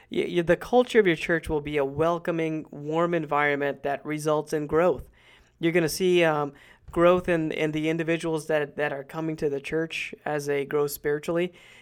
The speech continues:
You're gonna see growth numerically, growth financially, because a culture is gonna feed itself. People are gonna want to be a part of what's happening in the church, and, uh, great ministry is gonna happen as a result of having a strong culture.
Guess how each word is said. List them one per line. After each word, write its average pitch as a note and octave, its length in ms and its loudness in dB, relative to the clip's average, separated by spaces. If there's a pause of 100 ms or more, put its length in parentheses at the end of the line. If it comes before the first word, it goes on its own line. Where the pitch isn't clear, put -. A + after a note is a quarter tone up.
You're D#3+ 100 -6
gonna D#3 120 2
see D#3+ 160 -4
growth D#3+ 380 2
numerically, D3+ 640 -2
growth D3+ 440 0
financially, D3 720 -2 (540)
because E3+ 260 0
a D#3 60 4
culture G3+ 420 0
is E3+ 80 -2
gonna D#3 200 0
feed G#3 360 -4
itself. C3 440 -4
People F#3+ 220 -4
are E3 40 -2
gonna E3 200 -4 (100)
want F3 300 0
to E3+ 80 -14
be D#3 100 -2
a D3 60 -2
part F3 420 -2 (360)
of D3+ 240 0
what's E3+ 260 0
happening E3+ 440 -2
in D3 100 -2
the C#3 80 -4
church, C#3+ 520 -2 (440)
and, D3 320 0
uh, D3 140 4
great F3 280 2
ministry E3 520 -2
is C#3+ 100 -6
gonna C#3+ 160 -4
happen C#3+ 340 -6
as C#3 160 -4
a C#3+ 40 -4
result C#3 300 -6
of C#3 80 -8
having C#3 300 -10
a C3+ 40 -10
strong C3 340 -10
culture. C#3 500 -4